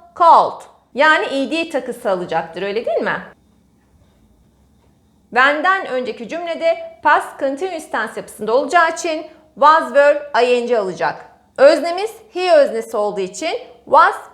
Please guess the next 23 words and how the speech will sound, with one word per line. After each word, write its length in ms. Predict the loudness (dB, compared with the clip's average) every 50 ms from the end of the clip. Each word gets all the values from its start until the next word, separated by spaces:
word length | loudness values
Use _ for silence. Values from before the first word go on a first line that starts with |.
| _
playing 440 | -8 -6 -6 -4 -4 -6 -8 -8 -4
yazmamız 500 | -2 -2 -2 -4 -6 -10 -12 -12 -12 -10
gerekiyor, 420 | -8 -8 -8 -8 -10 -8 -6 -6 -4
öyle 280 | -4 -6 -6 -8 -6
değil 160 | -6 -6 -4
mi? 240 | -4 -4 -6 -8 -10 -16 _ _ _ _ _ _ _ _ _ _ _ _ _ _ _ _ _
Fiilimiz 500 | _ -8 -6 -6 -6 -8 -8 -10 -10 -6
de 220 | -4 -4 -4 -4 -2 -2 0
ing 260 | 2 2 0 0 0
alıyor. 520 | -2 -2 -2 -2 -6 -8 -8 -10 -18 -16 _
Burada 280 | -2 2 2 2 2 2
when'den 640 | 2 2 2 2 2 0 0 0 0 0 0 -6 -6
öncesi 560 | -6 -6 -6 -6 -8 -10 -10 -10 -12 -8 -4
ve 120 | -4 -4
sonrası 500 | -4 -4 -4 -2 0 0 0 -2 -4 -8
kuralını 360 | -8 -4 -4 -2 -2 -4 -4 -6
uyguladık. 560 | -6 -6 -6 -6 -4 -6 -6 -10 -16 -20 _ _ _ _
İkinci 420 | -6 -6 -2 -2 -2 -2 0 -2 -2
cümleye 360 | -2 -2 0 2 2 2 2
bakalım. 420 | 0 0 2 0 0 2 2 0 0 -4 -10 -18 _ _
Yine 300 | -6 -4 -2 -2 -2 -2
cümlenin 320 | -2 -2 0 0 0 0 -2
ortasında 680 | -2 -4 -4 -4 -8 -8 -8 -8 -4 0 2 2 2